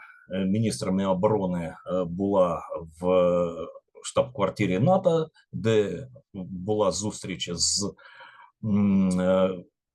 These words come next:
міністром оборони С Ш А Пітом, е, Хексетом. І,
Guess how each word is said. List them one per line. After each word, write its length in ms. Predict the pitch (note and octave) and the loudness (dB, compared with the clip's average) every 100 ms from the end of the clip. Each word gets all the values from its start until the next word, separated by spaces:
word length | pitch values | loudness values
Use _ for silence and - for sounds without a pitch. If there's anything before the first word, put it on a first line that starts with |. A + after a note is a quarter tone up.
| - | -4
міністром 680 | A#2+ A#2+ B2+ A#2+ - G2 G2+ | 2 6 8 6 2 -2 -2
оборони 420 | F#2 A2 A2 F#2 | 0 2 2 -2
С 180 | - G2 | -6 -6
Ш 260 | C#3 D3 | -2 0
А 60 | C3+ | 0
Пітом, 520 | B2+ A2+ G2+ F#2 E2+ | -2 -4 -4 -4 -6
е, 220 | F#2+ F#2 F2 | -4 -2 -4
Хексетом. 720 | - F2 - D3 - G#3+ G#3 _ - - _ - | -6 -6 -6 -8 -2 -2 -2 _ -20 -20 _ 0
І, 560 | B2 A#2+ A2+ A2 G2 | 4 6 4 -2 -4